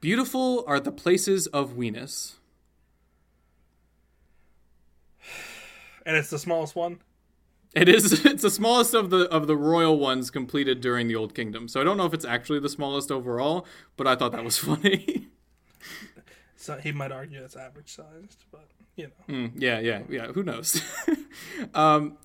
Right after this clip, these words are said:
Speaker 1: when Weenus died, he ended the fifth dynasty. Uh, it is believed because his son died before him, and so he had no male heir. Um, so Weenus was the end of an era. <laughs> Um,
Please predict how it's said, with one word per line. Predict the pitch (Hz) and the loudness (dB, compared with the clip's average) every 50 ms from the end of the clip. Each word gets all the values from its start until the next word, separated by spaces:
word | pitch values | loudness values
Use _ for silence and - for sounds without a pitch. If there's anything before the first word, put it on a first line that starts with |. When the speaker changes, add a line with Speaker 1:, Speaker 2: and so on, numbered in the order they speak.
| _ | _
Speaker 1:
when | - 135 156 190 220 233 | -8 -2 0 0 0 2
Weenus | 233 220 214 208 180 156 | 0 2 2 0 0 -2
died, | 135 131 127 120 113 123 147 151 | 0 0 2 2 2 0 -2 -2
he | 151 170 156 147 147 143 | -2 -2 0 0 0 0
ended | 139 156 180 180 190 175 | 0 -2 4 4 4 4
the | 156 147 | 4 0
fifth | 143 - - 175 170 170 - | -2 0 -2 -2 -2 -2 -4
dynasty. | 131 135 139 143 139 127 123 - - - 110 113 127 143 - - - - - _ _ - | -4 -2 -2 -2 -2 -4 -6 -8 -6 -6 -4 -4 -4 -6 -8 -18 -20 -20 -20 _ _ -6
Uh, | - 127 123 123 | -2 0 0 2
it | 131 156 | 2 2
is | 165 160 | 0 2
believed | 151 175 208 247 262 220 | 2 0 0 0 0 0
because | 196 202 - 196 175 165 | -2 -2 0 0 0 0
his | 180 160 - | -2 -4 -2
son | - 170 170 170 160 | -2 -2 -2 -2 0
died | 151 151 143 143 143 | 2 2 2 2 0
before | 135 127 - - 151 143 131 127 | -4 -10 -6 -4 -4 -4 -2 -2
him, | 131 120 120 120 120 - | -4 -4 -4 -6 -6 -6
and | 123 120 117 117 113 | -4 -4 -4 -4 -4
so | - 131 123 | -4 -2 0
he | 123 | 0
had | 120 117 113 | 0 0 -2
no | 113 113 | -4 -6
male | 110 110 107 113 | -6 -8 -10 -10
heir. | 117 117 120 123 127 117 _ - - - - - - | -12 -12 -14 -14 -14 -18 _ -20 -20 -20 -20 -16 -8
Um, | 127 120 117 117 117 117 | -6 -4 -4 -4 -4 -6
so | - - 151 139 139 | -6 -4 -2 -2 2
Weenus | 147 180 214 233 233 240 - | 2 2 2 2 0 0 2
was | 196 185 165 | 0 2 4
the | 160 160 | 4 2
end | 165 196 220 214 | 2 2 2 0
of | 190 185 | 0 2
an | 175 | 2
era. | 180 226 214 165 147 139 147 - - - - - | 4 4 6 6 6 4 4 2 -2 -6 -2 0
<laughs> | - 175 - - - 370 - - - _ _ - - - - - _ - - - - - - _ _ _ _ - - _ _ _ _ _ _ _ _ _ _ - 302 - 202 - - - _ _ _ - - 330 311 294 277 233 - - | 0 -2 -2 -6 -8 -8 -8 -8 -8 _ _ -20 -20 -20 -20 -20 _ -20 -20 -20 -20 -20 -20 _ _ _ _ -20 -20 _ _ _ _ _ _ _ _ _ _ -6 -6 -6 -8 -16 -18 -20 _ _ _ -18 -14 -12 -12 -10 -10 -12 -8 -2
Um, | - 151 156 156 156 156 156 156 156 | 2 4 6 6 6 4 2 -2 -4